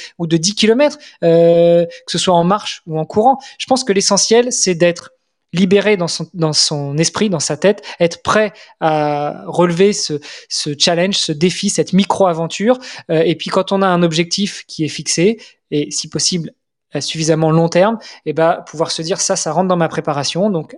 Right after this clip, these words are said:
cette étape-là, c'est aujourd'hui trente kilomètres, et puis demain, ce sera un vingt, et puis samedi, ce sera un soixante,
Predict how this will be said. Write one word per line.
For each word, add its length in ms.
cette 280
étape-là, 440
c'est 340
aujourd'hui 480
trente 240
kilomètres, 460
et 60
puis 180
demain, 360
ce 140
sera 220
un 160
vingt, 360
et 80
puis 140
samedi, 500
ce 140
sera 220
un 80
soixante, 520